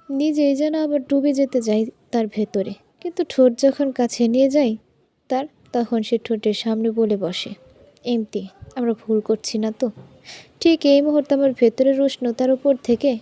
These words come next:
একটা গরম পানি বের হয়ে গেল, বের হয়ে গেল। তাকে বুকে নিয়ে যেন একটা ধাক্কা খেয়ে বসলাম। ভাবনার গভীরে চলে গেলাম। আসলে কি আমরা অনেক বড় ভুল করে ফেলেছি?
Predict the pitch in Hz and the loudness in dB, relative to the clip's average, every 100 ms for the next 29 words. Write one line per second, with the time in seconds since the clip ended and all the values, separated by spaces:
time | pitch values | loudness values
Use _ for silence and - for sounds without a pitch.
0 | - - 240 247 233 240 240 233 214 202 | -6 -4 0 2 2 4 2 0 -2 -4
1 | 196 196 190 190 190 196 214 - _ _ | -2 -2 -2 -4 -4 -6 -10 -16 _ _
2 | - - - - 233 214 196 214 202 190 | -20 -20 -16 0 4 4 4 2 2 -2
3 | 196 - - - - - _ - 240 233 | -4 -10 -18 -20 -20 -20 _ 0 2 2
4 | 220 240 262 254 254 226 214 220 - 240 | 2 2 2 2 2 0 -2 -2 0 0
5 | - 214 202 - 233 - 208 190 196 - | 0 -4 -4 -4 -4 0 0 0 -4 -6
6 | 208 196 _ _ _ _ _ 262 262 277 | -8 -10 _ _ _ _ _ 0 2 4
7 | 311 311 285 262 254 254 262 269 247 220 | 2 2 2 2 4 2 4 2 2 2
8 | 208 190 196 - _ _ _ - 269 285 | 0 -4 -8 -14 _ _ _ -8 -4 -4
9 | 277 285 294 269 277 269 254 - 277 285 | -2 0 0 2 0 0 -2 -2 -2 -2
10 | - 220 208 247 254 - 233 240 - 254 | -2 -2 2 0 0 0 2 0 -2 -4